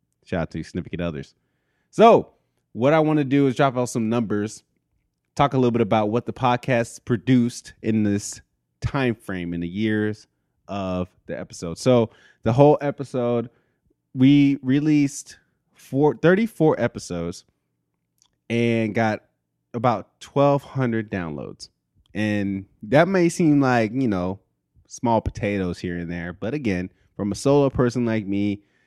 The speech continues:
doing all this, and I'm pointing to everything that's around me, <laughs> it's all that's happening here. Uh, that's a lot. I appreciate it. It was fun. Uh, for the twelve hundred people,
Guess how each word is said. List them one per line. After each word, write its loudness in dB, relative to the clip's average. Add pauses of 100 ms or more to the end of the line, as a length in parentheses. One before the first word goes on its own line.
(300)
doing 4
all 6
this, -2
and -6
I'm -6
pointing 0
to -6
everything -2
that's -4
around -4
me, -6 (280)
<laughs> -10 (240)
it's -8
all 4
that's -6
happening -4
here. -6 (400)
Uh, 2
that's 0
a 4
lot. 4 (320)
I -6
appreciate 2
it. -8
It 0
was -2
fun. 2 (340)
Uh, -2 (300)
for 2
the 0
twelve -2
hundred 0
people, -2